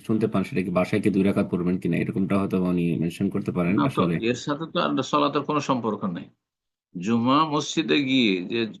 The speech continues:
Speaker 2: দুই রাকাত সালাত, এটা কিসের সালাত? তাহিয়াতুল মসজিদ। তাহিয়াতুল মসজিদ কার জন্য? যারা মসজিদে যায়, মসজিদ সালাম, যে মসজিদে যাবে না, তার জন্য নেই। হ্যাঁ, আপনি যদি উযু করেন, ওই সময় জোহর পড়ার জন্য উযু করেছেন,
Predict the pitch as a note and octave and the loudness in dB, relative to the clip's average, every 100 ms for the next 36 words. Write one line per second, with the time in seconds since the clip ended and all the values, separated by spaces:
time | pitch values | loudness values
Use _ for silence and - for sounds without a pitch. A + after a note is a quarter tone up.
0 | A2+ G#2+ G#2 C3 C3 C3+ - A2+ G2 B2+ | -12 -6 0 2 2 2 2 2 2 0
1 | C#3 C#3 D3 F3 - A2+ E2+ - _ _ | -2 -2 0 0 2 0 0 -6 _ _
2 | _ _ _ _ F3 F#3 F#3 F3 C#3+ - | _ _ _ _ -2 0 2 2 0 -2
3 | G2+ - _ _ _ _ _ _ - C#3+ | -8 -10 _ _ _ _ _ _ -2 0
4 | C#3+ D3 D3+ D3+ E3 D#3 D#3 D3 C#3 C3 | 2 2 2 2 0 0 0 2 2 2
5 | C#3+ D#3+ D3+ F3 E3 D3+ D#3+ D#3+ F3+ D3 | 2 0 0 0 2 2 0 -2 -6 0
6 | D#3 F2 D2+ - _ _ _ - D3+ D#3 | 0 0 -2 -12 _ _ _ -6 -4 -2
7 | F3 C3+ A#2 D#3 D#3+ D#3 C#3 C3 G#2 E2+ | 0 2 2 0 -2 0 0 0 -2 -4
8 | - _ _ _ _ - B2+ A#2+ A2+ A#2 | -12 _ _ _ _ -4 0 2 0 0
9 | D3+ D#3 C#3+ C#3+ E3+ E3+ D3 C#3+ D#3 D3 | -2 0 2 4 4 2 2 2 0 0
10 | C#3 C#3+ C#3 C#3 C#3 C#3+ D3 C#3 C#3+ D3 | 2 2 2 2 2 0 -2 0 0 0
11 | B2 A2+ F3 | 0 0 -2